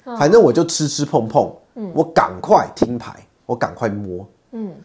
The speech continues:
Speaker 2: 就没有那种做牌跟防，防守的必要。
Speaker 1: 对啊，因为台湾麻将不需要做大牌啊。
Speaker 2: 真的不需要做大牌啊，
Speaker 1: 嗯，
Speaker 2: 你就赶快听。
Speaker 1: 赶快胡。对，赶快胡，
Speaker 2: 赶快听，
Speaker 1: 赶快听
Speaker 2: 赶快胡比较实际。
Speaker 1: 比较实在。嗯。
Speaker 2: 但日本麻将就会有说，“哎，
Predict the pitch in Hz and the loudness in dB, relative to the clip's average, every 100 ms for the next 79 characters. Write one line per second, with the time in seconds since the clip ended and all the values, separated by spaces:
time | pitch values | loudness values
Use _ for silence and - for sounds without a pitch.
0 | _ - 175 175 151 165 110 - 175 117 | _ 0 2 4 4 4 0 0 0 0
1 | 95 98 117 117 - - 92 110 117 - | -2 -4 -4 -6 -8 -2 -2 -4 -10 -2
2 | 123 113 156 98 85 - 104 - - - | 0 0 -2 -4 -4 -10 -12 -10 -12 -12
3 | _ _ _ - 269 233 285 269 233 247 | _ _ _ -4 -2 -2 -4 -6 -6 -4
4 | 220 226 226 233 214 214 202 180 180 - | -6 -6 -8 -4 -4 -4 -6 -6 -6 -14
5 | - - - _ 135 143 110 110 98 98 | -18 -20 -20 _ -2 -2 0 0 0 0
6 | 85 85 - - - - - 190 - - | -2 -4 -6 -2 2 4 4 4 2 2
7 | 117 117 - 233 202 185 269 277 214 147 | -4 -6 -12 -12 -10 -4 -4 -2 -2 0
8 | 120 123 104 104 123 107 95 82 104 - | -2 -2 -2 2 2 0 -8 -6 -6 -6
9 | 82 90 78 - _ - 208 180 156 196 | -12 -12 -14 -16 _ -18 -16 -6 0 4
10 | 156 107 104 120 131 131 95 127 139 | 4 4 4 2 2 2 0 2 0